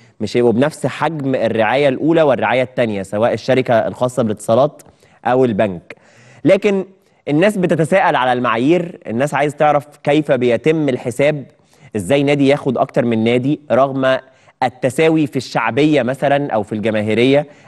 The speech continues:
أو إن الشعبية مش كتيرة، إزاي ده يبقى واخد بطولتين دوري متتاليتين ورغم كده بيبقى الفارق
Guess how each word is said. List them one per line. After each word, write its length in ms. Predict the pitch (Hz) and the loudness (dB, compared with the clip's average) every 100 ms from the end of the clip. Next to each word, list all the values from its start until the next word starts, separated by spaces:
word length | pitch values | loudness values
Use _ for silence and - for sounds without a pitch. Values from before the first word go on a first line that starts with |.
| - | 0
أو 180 | 113 | 2
إن 120 | 117 113 | 2 0
الشعبية 460 | - 120 113 143 | 0 -2 2 2
مش 140 | 123 - | 0 -6
كتيرة، 380 | 110 127 143 | -4 0 2
إزاي 480 | 151 - 113 92 139 | 2 -2 -4 0 2
ده 100 | 143 | 2
يبقى 200 | 143 110 | 2 0
واخد 280 | 120 147 113 | -2 -2 -4
بطولتين 480 | 110 120 104 143 127 | -4 -4 -2 0 2
دوري 280 | 131 139 123 | 2 2 -2
متتاليتين 920 | 113 110 113 107 107 135 135 143 139 - _ - - 104 | -2 -2 0 2 2 2 2 0 -4 -14 _ -20 -8 0
ورغم 320 | 120 139 123 | 2 2 0
كده 320 | 110 147 139 | 0 2 2
بيبقى 260 | 117 104 110 | 2 -2 -2
الفارق 380 | 104 143 143 | -2 0 0